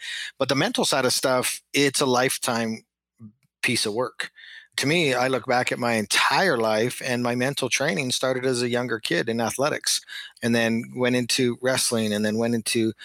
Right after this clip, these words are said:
trying to figure out the sport of golf, and then triathlon. These are all individual sports that whether you win or you lose, it's your fault. And you really start to,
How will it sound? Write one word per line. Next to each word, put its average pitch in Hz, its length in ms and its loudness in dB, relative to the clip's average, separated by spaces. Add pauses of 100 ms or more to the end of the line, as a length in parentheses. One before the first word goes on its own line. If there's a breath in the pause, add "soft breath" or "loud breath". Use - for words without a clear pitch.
(240 loud breath)
trying 131 200 0
to 120 60 0
figure 123 300 2
out 117 60 -4
the 117 80 -2
sport 123 320 0
of 104 80 0
golf, 123 340 0
and 117 80 -2
then 110 100 0
triathlon. 117 680 0
These 110 160 -2
are 120 60 2
all 123 120 0
individual 117 540 0
sports 170 380 0
that 131 60 0
whether 120 200 0
you 117 180 -2
win 135 220 2
or - 20 2
you 113 160 0
lose, 139 260 2
it's 117 200 0
your 113 80 0
fault. - 360 -2
And 117 140 0
you 117 100 -4
really 135 360 2
start 123 320 -2
to, 117 240 0